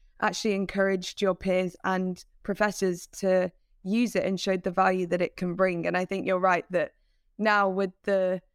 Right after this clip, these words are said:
pandemic pushing forward digital fashion, I think it will be something that's more commonly seen in university degrees. And that's such a good thing, um, in terms of, in terms of a lot of things, in terms of people having more access, but then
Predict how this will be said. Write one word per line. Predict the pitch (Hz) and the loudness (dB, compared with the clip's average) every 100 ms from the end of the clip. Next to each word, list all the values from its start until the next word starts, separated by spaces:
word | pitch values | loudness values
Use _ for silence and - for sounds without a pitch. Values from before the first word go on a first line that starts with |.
| _ | _
pandemic | - 214 202 202 190 - | -4 -2 2 2 0 -4
pushing | 220 196 202 180 | -4 -2 -4 -2
forward | 202 196 180 | 0 0 0
digital | 196 175 - 190 | -4 -4 -2 0
fashion, | 190 185 - 185 180 185 - | 0 -2 0 0 0 -2 -4
I | 190 | -2
think | 196 185 | -2 -2
it | 202 | 0
will | 196 | 0
be | 190 | -2
something | 185 190 190 | -2 -2 0
that's | 190 - 190 | -2 -2 0
more | 190 185 | 0 0
commonly | - 180 180 175 | -2 -2 -2 -6
seen | - 180 170 | -4 -4 -2
in | 185 180 | -2 -2
university | 180 175 185 180 - | -2 0 0 -2 -6
degrees. | 180 180 202 226 | -8 -2 -2 0
And | 208 | 0
that's | 196 196 - | 0 0 -2
such | 226 - 202 | -4 -2 -4
a | |
good | 196 190 - | -2 -4 -2
thing, | 196 196 220 _ _ _ _ _ - | -2 -2 -6 _ _ _ _ _ -4
um, | 202 196 185 180 180 - _ | 0 2 0 -2 -4 -8 _
in | 202 196 | -2 -2
terms | - 202 202 190 196 | 2 2 2 0 0
of, | 190 180 - _ _ _ _ - | 0 -2 -12 _ _ _ _ -4
in | 240 | 0
terms | 277 339 | 2 2
of | 302 | 0
a | 208 | 2
lot | 202 | 2
of | - | 0
things, | - 185 185 | -2 -2 0
in | 196 190 | -2 0
terms | 220 220 202 | 0 2 0
of | 202 | -2
people | 220 208 208 | -2 -2 -2
having | 196 196 | -2 -2
more | 190 190 | -2 -2
access, | 226 - - 226 208 - | -2 -2 -2 -2 -2 -6
but | - | -2
then | 202 202 | 0 0